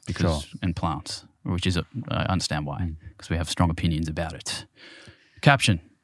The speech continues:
Speaker 1: "I'm not trying to tell you to stop eating fruit."
Speaker 2: Well, you just
Speaker 1: But you
Speaker 2: said it
Speaker 1: kind
Speaker 2: was
Speaker 1: of
Speaker 2: a
Speaker 1: are.
Speaker 2: poison
Speaker 1: Yeah, you just
Speaker 2: and it, you, <laughs> your body was going to spew fat.
Speaker 1: "I'm trying to give the truth about it so you can make your own decision."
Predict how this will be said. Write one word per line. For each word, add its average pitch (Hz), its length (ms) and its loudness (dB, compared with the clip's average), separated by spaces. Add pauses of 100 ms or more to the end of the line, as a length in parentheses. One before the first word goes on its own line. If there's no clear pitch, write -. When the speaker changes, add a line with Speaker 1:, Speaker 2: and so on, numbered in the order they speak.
(680)
Speaker 1:
"I'm 135 180 12
not 185 200 12
trying 165 320 12
to 147 80 8
tell 135 360 10
you 98 200 8
to - 120 0
stop - 340 8
eating 98 220 6
fruit." - 500 2 (600)
Speaker 2:
Well, 104 100 8
you 101 160 8
just 120 180 4
Speaker 1:
But 113 80 8
you 117 60 10
Speaker 2:
said - 20 10
it - 40 12
Speaker 1:
kind 113 100 12
Speaker 2:
was 107 60 8
Speaker 1:
of - 20 12
Speaker 2:
a 98 80 12
Speaker 1:
are. 98 100 10
Speaker 2:
poison 107 280 10
Speaker 1:
Yeah, 110 60 12
you 78 180 8
just 131 80 10 (200)
Speaker 2:
and 90 200 4 (140)
it, 101 160 4
you, 92 200 6
<laughs> - 420 2
your 127 80 8 (140)
body 110 240 10
was 98 180 8
going 92 160 8
to 90 80 6
spew - 600 4
fat. - 560 -2 (280)
Speaker 1:
"I'm 131 240 12
trying 165 480 12
to 156 120 10
give 131 280 12
the 127 80 12
truth - 560 12
about 101 400 10
it - 120 -4 (160)
so - 160 6
you 113 120 10
can 107 180 4
make 110 260 6
your 117 200 8
own 104 200 10
decision." 95 680 4